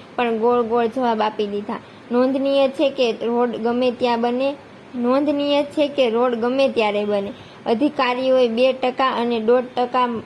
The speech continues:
મળવાના જ છે અને એના કારણે અધિકારીઓ કોન્ટ્રાક્ટરના નામે, એના કારણે અધિકારીઓ કોન્ટ્રાક્ટર સામે પગલાં ભરતા નથી.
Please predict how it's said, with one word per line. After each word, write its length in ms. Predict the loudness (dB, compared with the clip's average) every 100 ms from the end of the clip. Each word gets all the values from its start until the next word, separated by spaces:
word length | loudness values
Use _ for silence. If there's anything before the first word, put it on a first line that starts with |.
| -10 -8
મળવાના 760 | -4 -2 0 2 0 0 -2
જ 40 | -2
છે 260 | -6 -6 -6 -8 -14 -6
અને 320 | -2 0 0
એના 240 | 0 -2
કારણે 460 | 0 0 0 -2 -2
અધિકારીઓ 600 | -2 -4 -2 -2 0 0
કોન્ટ્રાક્ટરના 760 | 0 -4 -4 -4 -4 -4 -4 -4 -4 -8 -12 -6
નામે, 440 | -2 -2 -2 -2 -4 -16 -20 -14 -2
એના 320 | 0 0 -2
કારણે 480 | 0 0 0 -2 -2
અધિકારીઓ 680 | -2 -2 0 0 2 2 2
કોન્ટ્રાક્ટર 680 | 0 -4 -2 -4 -2 -2
સામે 380 | -2 -4 -2 0
પગલાં 380 | 0 0 2 0
ભરતા 360 | 0 -4 -2 -2
નથી. 320 | -2 -2